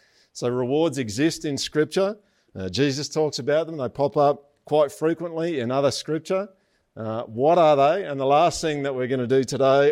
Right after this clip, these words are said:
always performing a community service, the project, is, um, how to get rewards. All right? It's gonna help you to, it's like, get as many as you can. Stuff your bag as full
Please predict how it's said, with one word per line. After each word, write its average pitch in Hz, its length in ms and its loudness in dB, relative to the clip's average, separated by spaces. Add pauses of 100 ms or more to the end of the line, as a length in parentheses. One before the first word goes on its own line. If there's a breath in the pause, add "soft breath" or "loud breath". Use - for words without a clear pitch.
always 180 460 2
performing 143 500 -6
a 127 60 -8
community 131 360 -6
service, 123 480 -6
the 117 120 -16
project, 131 500 -6
is, 127 400 -4 (460)
um, 123 480 -2 (160)
how 143 180 4
to 170 80 0
get 151 240 2
rewards. 175 680 0 (340)
All 117 60 -2
right? 190 320 4
It's 160 200 -4
gonna 165 220 2
help 170 240 4
you 175 60 2
to, 156 180 0 (240 soft breath)
it's 139 160 -4
like, 170 180 4
get 160 160 4
as 180 140 2
many 185 220 2
as 185 100 0
you 190 80 4
can. 190 320 0
Stuff 160 320 0
your 180 120 2
bag 170 380 2
as 135 140 0
full 190 560 -2